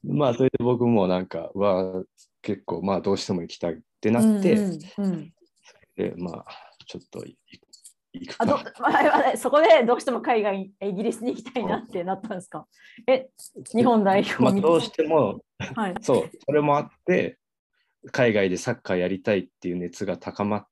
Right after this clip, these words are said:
Speaker 1: て、
Speaker 2: あー。
Speaker 1: 高まりすぎて、
Speaker 2: はい。
Speaker 1: で、仕事を辞めていきました。
Speaker 2: おー。
Speaker 1: うん。
Speaker 2: すごい。で、仕事辞め、あ、だからその時には結構、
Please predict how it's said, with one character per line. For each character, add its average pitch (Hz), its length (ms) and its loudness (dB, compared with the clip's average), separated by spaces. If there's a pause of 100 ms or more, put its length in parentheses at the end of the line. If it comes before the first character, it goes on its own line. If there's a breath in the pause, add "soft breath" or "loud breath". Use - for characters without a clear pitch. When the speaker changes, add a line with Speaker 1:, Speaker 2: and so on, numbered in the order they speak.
Speaker 1:
て、 - 120 -20
Speaker 2:
あ 220 140 0
ー。 214 80 2
Speaker 1:
高 127 120 2
ま 120 140 4
り - 80 2
す - 160 -2
ぎ 175 360 -6
て、 - 180 -12 (180)
Speaker 2:
は 220 240 0
い。 - 160 -12 (680)
Speaker 1:
で、 135 80 -4
仕 120 220 -2
事 117 280 0
を 110 60 4
辞 110 100 4
め 107 120 0
て - 280 -6
い 98 120 0
き - 100 -14
ま 80 80 -12
し - 100 -14
た。 - 140 -20
Speaker 2:
お 190 1300 2
ー。 156 60 -16 (380)
Speaker 1:
う 95 60 -4
ん。 82 320 -8 (720)
Speaker 2:
す - 640 -12
ご 190 200 0
い。 170 200 -8 (540)
で、 294 140 -4
仕 311 140 -4
事 339 200 -2
辞 349 100 -2
め、 - 80 -8
あ、 247 120 0
だ 302 100 0
か 254 60 2
ら 254 60 0
そ 311 140 -4
の 320 60 -4
時 330 180 0
に 233 60 -2
は 190 140 -4
結 240 200 -4
構、 165 320 -10